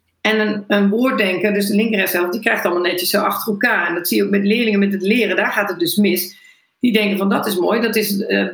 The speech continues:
bij die leerling, die haalt allemaal negens, laat ik die samenvatting maar overnemen." Maar als je dan beelddenker bent, want dat had ik dus, ik denk, "Nou, die had een negen, die moet ik hebben, die samenvatting." Ik kon daar helemaal niks mee met al die tekstbladeren.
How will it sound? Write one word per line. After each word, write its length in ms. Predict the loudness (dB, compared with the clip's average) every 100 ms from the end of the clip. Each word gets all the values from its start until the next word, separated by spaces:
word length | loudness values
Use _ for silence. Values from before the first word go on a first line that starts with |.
| -2
bij 180 | 0 0
die 120 | 2
leerling, 180 | 2 2
die 120 | 2
haalt 160 | 2
allemaal 200 | 0 0
negens, 440 | 2 2 0 0 0
laat 220 | 0 0
ik 80 | 0
die 100 | 2
samenvatting 600 | 2 0 0 0 0 -2
maar 100 | 0
overnemen." 540 | 0 0 -2 0 0
Maar 100 | 0
als 120 | -2 0
je 60 |
dan 140 | 0 2
beelddenker 460 | 2 2 0 0
bent, 200 | -2 0
want 120 | -2
dat 80 | -4
had 200 | -4 -2
ik 140 | 0 0
dus, 180 | 0 -2
ik 220 | -10 -16 -8
denk, 140 | -4
"Nou, 120 | 0
die 80 | 0
had 120 | 2
een 80 | 2
negen, 440 | 2 2 0 -4 0
die 160 | 2
moet 120 | 2
ik 80 | 2
hebben, 200 | 2 0
die 100 | 0
samenvatting." 640 | 0 0 0 -2 -4 -6 -10 _ _ _ _ _
Ik 160 | -6 0
kon 160 | 0
daar 140 | 2 2
helemaal 300 | 2 2 0
niks 200 | 0 -2
mee 160 | 0
met 120 | 0 0
al 140 | 0
die 180 | -2 -2
tekstbladeren. 880 | 0 0 2 0 2 0 0 0